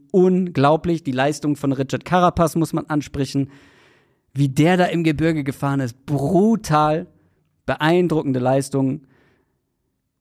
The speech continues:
Und ein Mann hat noch richtig gepunktet bei mir, das ist Jasper Philipsen,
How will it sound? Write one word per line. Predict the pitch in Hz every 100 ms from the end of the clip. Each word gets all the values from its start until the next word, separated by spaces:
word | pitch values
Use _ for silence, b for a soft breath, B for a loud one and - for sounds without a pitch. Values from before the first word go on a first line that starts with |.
| _
Und | 185 240
ein | - 160 202
Mann | 175 170
hat | -
noch | 127 -
richtig | 175 208 -
gepunktet | 160 147 156 180 170
bei | 165
mir, | 185 262 - _ -
das | 160 127
ist | -
Jasper | 131 - -
Philipsen, | - 151 - 117 -